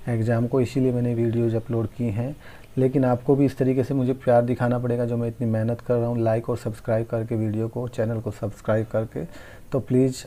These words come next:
अगर आप मुझे, मुझे प्यार दिखाना चाहते हैं तो like और subscribe करो। और अब आगे है बात,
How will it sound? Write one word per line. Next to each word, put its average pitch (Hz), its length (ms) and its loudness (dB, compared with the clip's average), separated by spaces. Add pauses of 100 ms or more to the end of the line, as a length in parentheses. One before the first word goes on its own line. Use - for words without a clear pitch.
अगर 117 200 0
आप 113 180 0 (100)
मुझे, 117 200 0
मुझे 113 300 2
प्यार 117 260 2
दिखाना 127 340 0
चाहते 127 260 0
हैं 131 60 -4
तो 110 280 -2 (160)
like 117 320 2
और 123 80 0
subscribe 113 500 0
करो। 117 340 -4 (580)
और 104 380 -2 (100)
अब 131 220 4 (300)
आगे 117 300 2
है 123 120 2
बात, 117 260 0